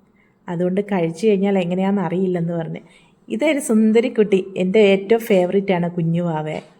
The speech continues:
ഞാൻ എപ്പോൾ ചെന്നാലും അവൾ ഓടി വരും. കുട്ടികളെല്ലാം വന്ന് നിൽക്കുക ഫുഡ് കഴിക്കാനായിട്ട്. ചെറിയ ചെറിയ പാത്രങ്ങളാക്കി അവർക്കെല്ലാം കൊടുക്കുന്നുണ്ട് ഫുഡ്. ഇ-, ഇതാണ് അവിടുത്തെ മമ്മ. എല്ലാവരും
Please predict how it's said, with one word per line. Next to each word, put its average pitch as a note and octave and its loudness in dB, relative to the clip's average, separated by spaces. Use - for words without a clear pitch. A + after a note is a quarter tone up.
ഞാൻ G#3 2
എപ്പോൾ G#3 0
ചെന്നാലും A3 4
അവൾ F#3+ 6
ഓടി F3 2
വരും. D#3+ -6
കുട്ടികളെല്ലാം G3+ 4
വന്ന് G3+ 2
നിൽക്കുക F#3 0
ഫുഡ് F3+ -2
കഴിക്കാനായിട്ട്. E3 -2
ചെറിയ A3 0
ചെറിയ B3+ -2
പാത്രങ്ങളാക്കി G3+ -2
അവർക്കെല്ലാം G3 0
കൊടുക്കുന്നുണ്ട് F3+ -2
ഫുഡ്. E3 -8
ഇ-, - -8
ഇതാണ് A3 2
അവിടുത്തെ F#3 0
മമ്മ. E3+ 0
എല്ലാവരും F3+ 2